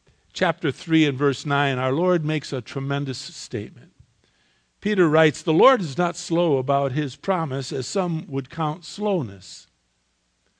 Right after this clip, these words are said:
Rather," Peter writes, "the Lord is patient towards you, not wishing for any to perish, but for all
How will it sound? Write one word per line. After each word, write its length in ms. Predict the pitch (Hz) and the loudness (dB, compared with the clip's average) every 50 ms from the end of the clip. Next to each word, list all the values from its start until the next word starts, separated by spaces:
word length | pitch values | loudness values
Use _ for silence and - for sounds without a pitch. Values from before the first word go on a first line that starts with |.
| _ _ _ _ _ - | _ _ _ _ _ 0
Rather," 320 | 160 190 202 202 190 170 | 4 6 6 6 4 2
Peter 460 | - - 202 196 180 170 156 - - - _ _ _ - | 2 0 2 2 4 4 2 0 -4 -10 _ _ _ -6
writes, 420 | 156 175 202 202 208 135 - - 190 - - | -2 0 2 2 2 0 -4 -12 -18 -16 -6
"the 140 | 160 156 156 | -2 0 2
Lord 280 | 165 208 240 247 220 | 2 4 2 2 2
is 180 | 165 135 - - _ _ | 0 -4 -4 -8 _ _
patient 800 | - - - 254 247 226 - - - 135 113 107 - - - - _ | -12 -6 -4 -4 -4 -4 -4 -6 -6 -6 -8 -8 -10 -18 -20 -20 _
towards 520 | - - 156 143 139 131 123 117 113 127 127 | -18 -12 -6 -4 -2 -2 -2 -4 -6 -8 -8
you, 240 | 127 120 107 98 - _ _ _ _ _ _ _ _ _ _ _ _ _ _ _ _ _ _ _ _ _ _ _ _ - - - _ - | -6 -6 -6 -8 -12 _ _ _ _ _ _ _ _ _ _ _ _ _ _ _ _ _ _ _ _ _ _ _ _ -20 -20 -20 _ 0
not 360 | 139 165 185 214 220 - 190 | 6 8 8 8 8 6 4
wishing 440 | 185 220 214 - - 220 220 220 208 | 2 2 2 2 0 -2 0 0 -2
for 320 | - - 175 156 156 - _ - - | -2 0 0 0 0 0 _ 0 0
any 480 | 208 214 190 156 123 110 107 110 113 _ _ _ _ _ _ _ _ _ _ _ | 2 2 2 0 -4 -4 -6 -8 -12 _ _ _ _ _ _ _ _ _ _ _
to 100 | - - | -14 -14
perish, 760 | 120 - - 160 156 127 117 95 92 101 - - - - _ _ _ _ _ _ _ _ _ _ _ _ _ _ _ _ _ _ _ _ _ _ _ _ _ _ | -10 -4 -2 0 0 0 -2 -4 -10 -14 -14 -16 -16 -16 _ _ _ _ _ _ _ _ _ _ _ _ _ _ _ _ _ _ _ _ _ _ _ _ _ _
but 140 | - 131 123 | -4 -4 -2
for 240 | - - 147 143 139 | -2 -2 0 2 4
all 460 | 160 180 147 113 101 98 101 - | 4 4 4 2 0 -6 -10 -16